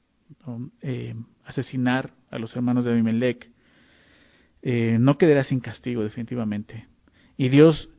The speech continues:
va a traer juicio, va a traer castigo por lo que sucedió, y lo hace, dice el texto, que a tra-, a través de un mal espíritu que los pone en contra entre ellos, ¿sí? Algunos comentan de este mal espíritu, que si era Satanás obrando, que si realmente no era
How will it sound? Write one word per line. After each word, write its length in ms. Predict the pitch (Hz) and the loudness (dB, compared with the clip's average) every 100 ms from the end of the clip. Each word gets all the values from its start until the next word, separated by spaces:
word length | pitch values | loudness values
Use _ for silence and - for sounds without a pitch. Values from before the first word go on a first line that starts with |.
| _ _ _ _ _ - | _ _ _ _ _ 0
va 160 | 147 170 | 4 4
a 80 | |
traer 240 | 170 147 147 | 4 2 2
juicio, 380 | - 143 135 143 | 0 -2 0 0
va 60 | |
a 40 | 135 | 0
traer 180 | 139 | -2
castigo 400 | 143 127 - 135 | -4 -8 -10 -6
por 160 | 135 - | -6 -6
lo 80 | 120 | -8
que 100 | 123 | -10
sucedió, 520 | 120 - 120 120 135 - _ - | -12 -8 -6 -4 -6 -12 _ -4
y 120 | 143 | 4
lo 140 | 156 | 8
hace, 280 | 185 185 165 | 8 4 0
dice 160 | 160 160 | 0 -2
el 80 | |
texto, 260 | 156 143 151 | -2 -4 -2
que 80 | 139 | -4
a 40 | |
tra-, 180 | 135 123 | -4 -6
a 60 | 135 | -4
través 300 | 135 139 143 | -2 0 2
de 60 | |
un 80 | 143 | 4
mal 180 | 139 135 | 4 2
espíritu 500 | 123 - 139 131 131 | -2 -2 -2 -2 -8
que 100 | 127 | -6
los 140 | 120 | -8
pone 260 | - 139 135 | -6 -2 0
en 120 | 135 | 0
contra 440 | 120 165 185 180 131 | 0 0 0 0 -4
entre 320 | 123 127 156 | -4 -6 -6
ellos, 420 | 196 180 - - _ _ _ | -6 -10 -12 -20 _ _ _
¿sí? 260 | - 123 - - - _ _ - 147 | -14 -14 -14 -20 -20 _ _ -14 -8
Algunos 460 | 135 147 160 190 180 | -6 -2 4 4 4
comentan 400 | 160 156 151 151 | 2 2 2 -2
de 60 | |
este 120 | 139 | -4
mal 160 | 156 143 | -2 -2
espíritu, 680 | 131 - 175 185 175 180 170 | -2 -4 -2 -2 -2 -2 -2
que 140 | 170 | -4
si 200 | 135 131 | -6 -2
era 360 | 135 139 135 117 | 0 2 2 0
Satanás 500 | - 123 123 127 123 | -4 -6 -2 -2 -2
obrando, 720 | 120 135 160 165 160 156 156 - - _ - | -4 -2 0 2 4 4 4 0 -20 _ -10
que 140 | 127 | -10
si 200 | - 131 | -6 -6
realmente 500 | 139 151 147 147 143 | -6 -4 -2 0 0
no 100 | 143 | 2
era 160 | 139 | 0